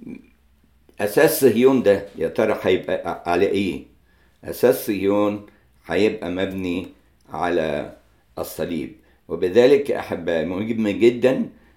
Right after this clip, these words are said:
إن إحنا نعرف، آه، يعني أهمية ال-، آه، أن ي-، أن يعيش الإنسان في بساطة الروح ومسكنة الروح لكي يتمتع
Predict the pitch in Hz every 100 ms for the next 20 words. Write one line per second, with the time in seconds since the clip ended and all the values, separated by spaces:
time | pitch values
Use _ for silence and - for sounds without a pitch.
0 | _ - 85 90 - 92 101 127 90 73
1 | - - _ _ _ _ _ _ _ 85
2 | 82 82 82 80 82 76 69 76 - -
3 | _ _ - 82 87 87 90 90 - -
4 | 71 82 95 127 147 87 69 - - -
5 | - _ _ _ _ _ _ - 87 87
6 | 90 85 80 80 78 - _ _ _ _
7 | _ _ _ _ - 80 80 - - -
8 | - - 90 85 - - 90 85 95 143
9 | 120 107 - 101 - 104 101 95 95 -
10 | _ _ _ _ _ - 95 92 80 85
11 | - 127 135 104 - 87 101 92 - 80
12 | 78 - 110 110 85 87 - 95 98 -
13 | - 90 85 82 95 113 - 110 98